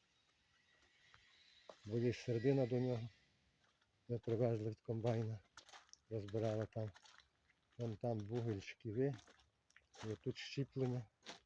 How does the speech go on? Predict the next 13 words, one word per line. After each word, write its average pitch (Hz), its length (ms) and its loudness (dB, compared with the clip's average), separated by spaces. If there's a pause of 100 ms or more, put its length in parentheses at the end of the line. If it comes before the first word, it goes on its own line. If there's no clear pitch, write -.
(760)
Все - 220 -6
тут 113 260 -8
є. 104 220 -2 (2250)
Так - 240 -2
що, - 220 -6 (960)
кому 127 280 2
треба, 123 400 6 (920)
скоріше 131 300 2
всього, 123 220 2
що - 120 -2
я 123 100 4
буду 107 160 -2
продавати. 117 640 0